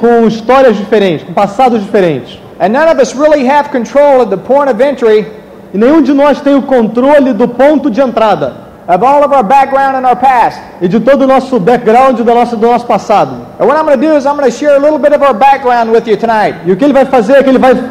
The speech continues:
Speaker 1: contar pra vocês um pouco do passado deles.
Speaker 2: Because my background is similar to a lot of yours.
Speaker 1: Porque o passado dele é muito similar ao de muitos de vocês.
Speaker 2: You see, I was never supposed to become successful.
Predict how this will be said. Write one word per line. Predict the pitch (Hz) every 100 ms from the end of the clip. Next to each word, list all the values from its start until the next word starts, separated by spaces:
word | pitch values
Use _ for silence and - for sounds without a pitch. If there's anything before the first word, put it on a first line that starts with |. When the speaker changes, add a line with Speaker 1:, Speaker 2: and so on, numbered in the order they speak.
| -
Speaker 1:
contar | 233 233 233 269
pra | 254
vocês | 240 233 262 233
um |
pouco | 220 254 262
do | 214
passado | - 208 - 254 269 240
deles. | 226 175 131 - - - - -
Speaker 2:
Because | 202 254 214
my | 294
background | 294 311 302 277 302 302 269
is |
similar | - 302 311 277 262
to | 254
a |
lot | 247 262 262
of | 240
yours. | 262 240 165 - -
Speaker 1:
Porque | 190 -
o | 262
passado | - 240 - 277 277 208
dele | 277 277 269
é |
muito | 254 262
similar | - 262 240 262 269
ao | 262
de | 202
muitos | 226 277 269
de | 226
vocês. | 240 - 240 185 131 - -
Speaker 2:
You |
see, | 170 269
I | 294 311
was | 240
never | 320 330 330
supposed | 302 - 311 302
to | 285
become | 277 302 294
successful. | 277 - 294 277 - 220 156